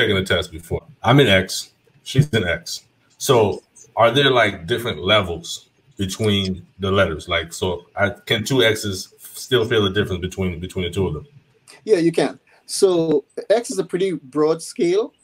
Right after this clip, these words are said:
Speaker 2: but right now you can just be a s-, straight, simple X,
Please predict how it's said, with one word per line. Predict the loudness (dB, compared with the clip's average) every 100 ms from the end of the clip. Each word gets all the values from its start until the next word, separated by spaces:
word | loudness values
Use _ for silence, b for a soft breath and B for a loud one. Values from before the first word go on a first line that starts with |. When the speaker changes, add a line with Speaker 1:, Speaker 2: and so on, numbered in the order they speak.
| -8
Speaker 2:
but | -4 0
right | 0 0 -4
now | -6
you | -6 -6 -8
can | -8 -8
just | -8 -10
be | -6
a |
s-, | -6 -8 -20
straight, | -20 -10 -6 -6 -8
simple | -8 -8 -8
X, | -4 -4 -6 -16